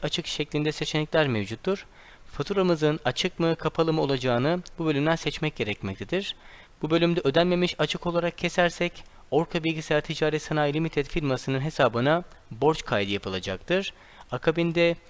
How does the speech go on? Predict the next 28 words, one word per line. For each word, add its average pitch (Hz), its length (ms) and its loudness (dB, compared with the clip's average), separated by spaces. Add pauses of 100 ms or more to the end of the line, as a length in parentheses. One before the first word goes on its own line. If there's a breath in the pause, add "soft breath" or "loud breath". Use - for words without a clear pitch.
(640 loud breath)
bu 151 100 -6
bölümde 160 420 2
ödenmiş, 151 640 2 (120)
kapalı 165 440 2
seçeneğini 131 500 -2
seçersek 147 540 -2 (360 soft breath)
faturamızı 170 520 -2
kaydeder 143 520 0
kaydetmez 131 640 0
akabinde 139 600 0 (340 loud breath)
karşımıza 131 480 0
tahsilat 147 540 0
penceresi 131 500 -2
gelecektir. 95 720 -4
Tahsilatımızı 127 840 0
nakit, 123 380 -2
kredi 120 280 -2
kartı, 117 460 2
çek, 120 360 -2
senet, 113 460 -2 (140)
mail 127 240 0
order 131 280 -2
gibi 110 260 -6
seçeneklerle 127 840 -2 (420 soft breath)
yapma 139 280 2
imkanı 110 380 -4
da 175 40 -4
olacaktır. 113 600 -6